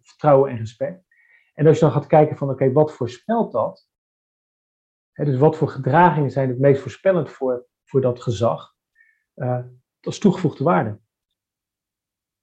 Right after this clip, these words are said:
Hè, dus dan vraag je anderzijds van, ja, deze leidinggevende maakt ons als team meer effectief.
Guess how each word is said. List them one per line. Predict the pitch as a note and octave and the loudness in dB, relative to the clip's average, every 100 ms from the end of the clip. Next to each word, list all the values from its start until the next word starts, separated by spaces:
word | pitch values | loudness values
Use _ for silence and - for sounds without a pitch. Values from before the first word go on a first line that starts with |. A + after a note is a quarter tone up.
| _ _ _ _ _ | _ _ _ _ _
Hè, | D3 | 2
dus | F3 - | 2 4
dan | C#3+ | 2
vraag | - D#3 C#3 | 4 2 2
je | |
anderzijds | E3 F3+ C3+ C3+ C3+ | 4 4 6 4 2
van, | - C#3+ | 0 -2
ja, | C3+ | -2
deze | B2+ D3+ C#3+ | 2 2 4
leidinggevende | C#3 C3 B2+ E3 F3 C#3 | 4 2 0 2 2 2
maakt | C3+ B2+ | -6 -6
ons | - - | -10 -18
als | - - | -20 -4
team | E3 D3 B2+ | -2 -2 -4
meer | C#3 D3 | -4 -2
effectief. | D#3 A2+ - F#3 C#3+ | -2 -6 -6 -6 -6